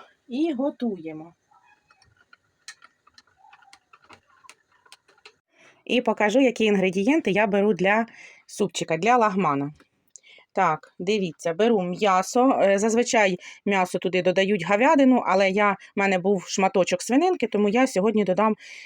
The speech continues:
зі свининою. Ми любимо і так: і з говядиною, і з свининою. Далі картопелька, але це, мабуть, не вся сюди піде, піде, мабуть, картоплинки три-чотири і буде достатньо. Перчик болгарський, помідорчики. Помідорчики можна і не додавати по бажанню. Можна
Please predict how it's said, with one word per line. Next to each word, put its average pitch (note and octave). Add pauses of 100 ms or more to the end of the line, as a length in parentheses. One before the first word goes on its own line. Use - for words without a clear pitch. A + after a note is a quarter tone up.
зі G3
свининою. E3
Ми A3+
любимо F#3
і F3
так: C#3+
і C4+
з A3+
говядиною, D4
і B3+
з -
свининою. D#3+ (340)
Далі F#3+
картопелька, C#4
але G#3+
це, G#3
мабуть, F3+
не A3
вся E4+
сюди B3+
піде, A3
піде, F#3
мабуть, F3+
картоплинки F3+
три-чотири C4+ (380)
і G#3+
буде G3+
достатньо. E3
Перчик A3
болгарський, C#4+ (260)
помідорчики. A3
Помідорчики C#4+
можна A3+
і B3
не A#3
додавати A#3
по A#3
бажанню. F3+
Можна G3